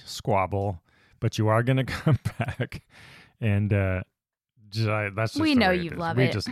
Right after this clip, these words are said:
Speaker 1: we know you love it at the end of the day, but it is hard. I get it. I'm not trying to come down on anyone, but I do understand why it's happening. And I actually think a points thing would be better.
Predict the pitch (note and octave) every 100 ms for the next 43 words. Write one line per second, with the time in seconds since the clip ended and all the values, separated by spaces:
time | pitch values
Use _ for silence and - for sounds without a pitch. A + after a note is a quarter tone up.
0 | G#2+ A#2+ A2+ F#2+ F2+ D#2+ D#2 D#2 D#2+ E2
1 | - E2+ E2 E2 D#2+ D2 D2+ D#2 A2+ F4
2 | G4+ F#4 - G#2 F#2+ F#2+ C3 A2 F#2+ F#2
3 | F#2 F2+ - _ _ - A2 A#2 A2+ A#2
4 | A2 G#2+ G2 A2+ G#2+ G#2 G2+ F#2+ F#2 F#2
5 | F2+ F2 E2 F#2+ G2 G#2+ G#2+ - G#2 F#2+
6 | - F#2+ E2+ E2+ D#2+ D#2 F2+ D#2+ F#2 G#2+
7 | C3 C#3+ D#3 - B2+ A2+ F#2+ - F#2 -
8 | F#2 F2 F2 F#2+ F2+ F#2 E2+ D#2 D#2 D#2